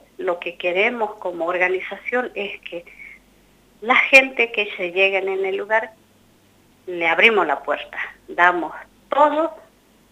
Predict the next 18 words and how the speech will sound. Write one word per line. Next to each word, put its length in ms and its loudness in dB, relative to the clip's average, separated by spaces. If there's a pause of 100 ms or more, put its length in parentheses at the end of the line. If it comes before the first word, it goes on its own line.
(400)
no, 400 -12 (500)
lo 120 2
explicamos 800 -4 (160)
todo, 440 0 (480)
contamos 800 2 (100)
todas 320 6
las 200 -2
problemáticas 840 -6
que 120 -2
tenemos, 540 -2
que, 360 -4 (580)
pero 300 4
que 160 -4
también 520 -4
nos 140 -8
devuelvan 800 -2 (720)
una 260 -4
respuesta. 760 -8